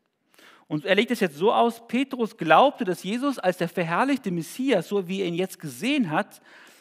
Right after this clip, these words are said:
wahrscheinlich dieses messianische Königreich einrichten und gründen wird. Und damit bricht die Erfüllung des Laubhüttenfestes an. Und deswegen schlägt Petrus hier vor, diese drei Hütten zu bauen.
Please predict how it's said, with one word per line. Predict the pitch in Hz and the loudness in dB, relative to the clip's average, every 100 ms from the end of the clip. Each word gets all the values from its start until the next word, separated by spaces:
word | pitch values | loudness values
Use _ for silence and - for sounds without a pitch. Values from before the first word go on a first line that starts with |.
| _ - | _ -2
wahrscheinlich | 175 - 262 302 220 214 - - 262 - _ | 0 2 4 4 2 0 -6 -14 -20 -20 _
dieses | 160 160 | -12 -8
messianische | 165 165 180 202 220 180 | -8 -2 2 4 2 -6
Königreich | - 220 240 156 139 135 156 - | -6 -2 -2 -2 -4 -2 -2 -4
einrichten | 160 208 233 165 156 - 151 | -2 0 0 -2 -6 -6 -6
und | 143 | -4
gründen | 117 214 202 123 110 | -4 -2 -2 -4 -10
wird. | 120 151 - - _ _ _ - - _ - | -6 -6 -8 -16 _ _ _ -20 -20 _ -8
Und | 156 | 4
damit | 185 247 254 - - - | 6 6 2 -6 -20 -8
bricht | 151 220 269 - | -2 0 0 -2
die | 175 | -2
Erfüllung | 180 - 254 208 190 220 | -2 -2 -2 0 0 -2
des | 175 160 | -6 -2
Laubhüttenfestes | 160 233 - 151 131 - 127 - 123 - | 2 2 0 -10 -10 -10 -10 -10 -18 -10
an. | 123 156 202 - _ - - - | -6 -6 -8 -12 _ -20 -20 -6
Und | 151 | 0
deswegen | 202 208 240 240 240 - | 2 0 -2 0 0 -2
schlägt | - 190 247 - | 0 2 2 0
Petrus | 208 220 202 202 | -2 -2 -4 -6
hier | 185 | -8
vor, | - 170 190 | -6 0 0
diese | 185 165 | 0 -8
drei | 139 139 156 165 | -8 0 0 0
Hütten | 180 151 | -4 -8
zu | - - | -12 -12
bauen. | 101 120 143 185 | -10 -4 -4 -4